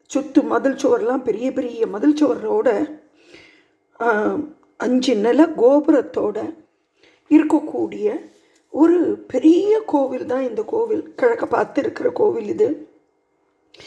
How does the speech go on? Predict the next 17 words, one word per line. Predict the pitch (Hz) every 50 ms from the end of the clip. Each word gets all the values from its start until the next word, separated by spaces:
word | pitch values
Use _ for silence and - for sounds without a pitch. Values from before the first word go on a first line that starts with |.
| - - - - - _
இந்த | - 320 339 320 339
கோவில் | 320 - - 330 311 330 370 415 381 381 381 330
எங்க | 302 294 302 277 294 311 359
இருக்கு | 320 - - 262 247 226 226 - - - 254 269 233 190 - - _ _ _ _ _ _ _ _ - 233
அப்படின்னு | 233 233 - 240 247 247 262 262
சொல்லி | 254 - 233 - 233 240 - -
கேட்டேன்னாக்க, | 247 214 220 - - 254 233 233 208 214 208 202 208 - - 320 294 214 208 220 302 - - - - - - - - - - _ _ _ _ _ _ 311
இ-, | 311 294 - 208 - - - - - _ _ _ _ _ _ _
நம்ம | 269 262 254 254 254 240 226 226 226 214 208 208 - - - - - _ _ _ _ _ _ _ _ _ _ _ _ _ _ _ _ _ - -
அரக்கோணம், | 240 262 359 381 - - 427 440 403 381 359 339 247 - - - - - _ _ _ _ _ _ _ _ _ _ _ _ _ _ _ _ _ _ _ _ - 262
ஆ, | 254 240 220 220
ஆ, | 220 220 214 - - - -
ரயில்வே | - 233 220 214 233 240 262 294 302 294 294 294 -
ஸ்டேஷன் | - - 247 247 226 - 294 214 208 208
வருது. | 226 226 233 226 269 269 -
அந்த | - 269 254 247 226
அரக்கோணம் | 220 240 285 311 - - 381 349 339 330 330 320 320